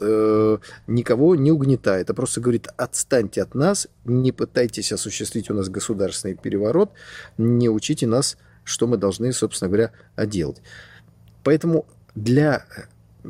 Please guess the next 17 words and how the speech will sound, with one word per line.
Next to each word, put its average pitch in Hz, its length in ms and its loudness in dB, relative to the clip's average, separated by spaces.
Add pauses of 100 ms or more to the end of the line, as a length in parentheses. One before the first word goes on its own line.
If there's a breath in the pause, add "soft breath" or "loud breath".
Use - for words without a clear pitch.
(140)
Пхеньяна, 139 560 2
это 92 200 -4
столица 101 420 -2
Северной 98 340 -2
Кореи, 214 520 2
наличие 147 480 0
ядерного 156 400 4
оружия — 196 420 2
это 175 320 0
гарантия 131 920 2 (480 soft breath)
мира 135 520 2
на 101 120 -4
Корейском 123 640 -4 (100)
полуострове. - 600 -8 (400 loud breath)
Что - 220 0
же - 100 -8
касается 180 680 2